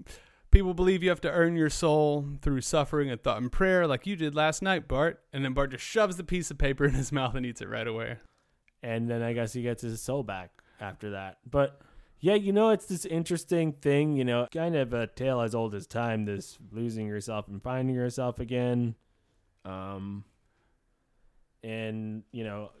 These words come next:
Speaker 2: I guess on, on the, you come out a better person on the other side.
Speaker 1: Yeah, he traded his
Speaker 2: Yeah.
Speaker 1: soul, and he didn't even learn how to play guitar, like, really sick.
Speaker 2: <laughs>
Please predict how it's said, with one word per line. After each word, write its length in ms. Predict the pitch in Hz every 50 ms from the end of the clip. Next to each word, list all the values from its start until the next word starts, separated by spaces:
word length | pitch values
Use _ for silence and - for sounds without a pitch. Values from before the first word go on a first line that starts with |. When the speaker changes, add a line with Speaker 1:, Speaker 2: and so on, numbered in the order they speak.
| - _ -
Speaker 2:
I 140 | 120 110
guess 260 | 107 113 110 110 - 131
on, 160 | 110 113 117 -
on 240 | 117 117 113 110
the, 180 | 110 110 113 - _ -
you 140 | 117 113
come 220 | 107 - 143 139 135
out 180 | 131 120 120
a 40 | 110
better 240 | 104 123 117 113 107
person 360 | - 127 123 117 - 127 120
on 120 | 117 117 117
the 80 | 117
other 200 | 117 117 117 113
side. 460 | 107 - 123 113 113 113 113 113 110 - - _ _ _ _ _ _ - -
Speaker 1:
Yeah, 140 | 143 147
he 80 | 143 147
traded 320 | - - 196 208 202 175
his 120 | 147 143 -
Speaker 2:
Yeah. 60 | 107
Speaker 1:
soul, 240 | 175 170 175 170 147
and 100 | 131 131
he 80 | 131 151
didn't 180 | 156 156 143
even 180 | 139 135 139 131
learn 140 | 127 127 123
how 80 | 131
to 60 | 127 -
play 180 | - 131 127
guitar, 360 | 120 107 - - 127 139 135 117
like, 120 | 107 107 117
really 200 | 113 110 107 104
sick. 280 | - - 113 104 101 - _ _ - _ _ _ -
Speaker 2:
<laughs> 840 | - - - - - - - 294 - 208 151 381 370 - 302 381 -